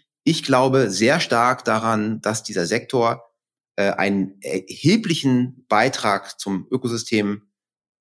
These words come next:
beitragen kann, dass es einzelne Unternehmen gibt, die wirklich auch, äh, Market Shaping sein werden. Es werden nicht alle diese Krise jetzt überleben. Es wird M and A geben, es wird auch ein, ein, ein Ausdünnen und Konsolidieren geben.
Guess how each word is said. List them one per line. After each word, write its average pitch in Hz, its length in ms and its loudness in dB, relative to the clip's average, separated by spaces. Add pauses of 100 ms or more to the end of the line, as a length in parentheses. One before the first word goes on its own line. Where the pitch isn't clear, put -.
(220)
beitragen 160 400 0
kann, 160 320 0 (260)
dass - 500 -2
es - 320 -4 (180)
einzelne 156 380 2
Unternehmen 127 320 6
gibt, 120 180 -4
die 98 140 -2
wirklich 135 300 0
auch, - 420 -2
äh, 87 320 -6 (500)
Market 98 480 0
Shaping 143 500 2
sein 131 320 2
werden. 147 360 2 (400)
Es - 140 -8
werden 131 260 4
nicht 160 220 0
alle 143 280 4
diese 117 360 0
Krise 123 360 -6
jetzt - 440 -4
überleben. 123 400 2
Es 117 100 -8
wird - 100 -10
M 90 100 -2
and 87 100 -2
A 147 120 4
geben, 131 280 2
es - 40 -14
wird - 160 -18
auch - 140 -20
ein, - 400 -10
ein, - 200 -20 (120)
ein - 120 -20 (400)
Ausdünnen 120 580 2
und 92 240 -6
Konsolidieren 110 520 0
geben. 131 280 4